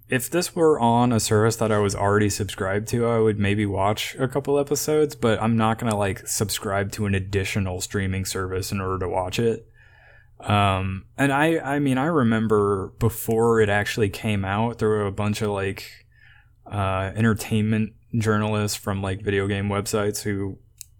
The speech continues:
probably think they're a lot smarter than they actually are, trying to say that, "Oh, them not going down the road of the games is, like, a really wise decision." And I was like, "Mm,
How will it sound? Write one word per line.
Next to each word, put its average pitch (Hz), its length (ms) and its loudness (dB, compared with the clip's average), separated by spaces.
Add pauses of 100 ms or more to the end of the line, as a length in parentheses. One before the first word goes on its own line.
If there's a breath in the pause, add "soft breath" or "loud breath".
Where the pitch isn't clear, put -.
(380)
probably 110 420 2
think 110 220 0
they're 110 160 4
a 107 60 4
lot 104 180 2
smarter 107 320 -2
than 107 160 0
they 104 80 0
actually 104 340 -2
are, 107 220 2
trying 107 320 0
to 104 100 4
say 101 380 2
that, 98 400 0
"Oh, 127 320 4 (400 loud breath)
them 131 400 4
not 127 380 0
going 98 400 -2
down 98 300 0
the 95 80 -4
road 104 260 0
of 98 160 -4
the 98 80 -4
games 104 480 -2
is, 98 240 -6
like, 90 440 -10 (260)
a 104 120 -2
really 127 380 2
wise 104 440 -2
decision." 98 520 -2
And 98 80 -2
I 104 80 0
was 104 120 -4
like, 98 200 -4
"Mm, 190 540 -10